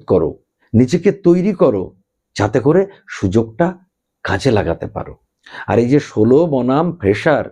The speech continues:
এই যে লড়াই, একটা কথা মাথায় রেখো, দু হাজার ষোলো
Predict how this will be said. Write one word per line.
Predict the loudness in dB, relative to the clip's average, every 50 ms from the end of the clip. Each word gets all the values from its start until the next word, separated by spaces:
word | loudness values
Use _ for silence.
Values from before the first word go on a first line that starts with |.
| _ _ _ _ _ _ _ _ -2
এই | 0 0 2
যে | 2 2 2
লড়াই, | 2 2 2 2 2 0 0 -2 -4 -8 -14 _ _ _ _ _ _ _ -8 -8
একটা | -6 -2 -2 0
কথা | 0 2 0 0
মাথায় | 0 -2 -2 0 0 0 0
রেখো, | -2 -6 -8 -16 -18 _ _ _ _ -20 -20 _ _ -2
দু | 2 4 4
হাজার | 4 4 2 -2 -2 -2
ষোলো | -2 0 0 0